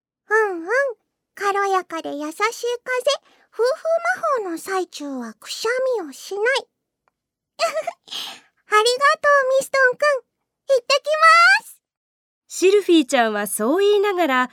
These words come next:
Speaker 2: パンパンのリュックを背負うと、嬉しそうに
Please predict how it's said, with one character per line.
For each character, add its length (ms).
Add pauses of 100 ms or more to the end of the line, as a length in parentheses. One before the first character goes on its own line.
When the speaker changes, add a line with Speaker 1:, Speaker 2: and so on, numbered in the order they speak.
(380)
Speaker 2:
パ 160
ン 120
パ 220
ン 120
の 120
リ 100
ュ 40
ッ 140
ク 200
を 80
背 260
負 200
う 40
と、 240 (680)
嬉 340
し 40
そ 260
う 40
に 240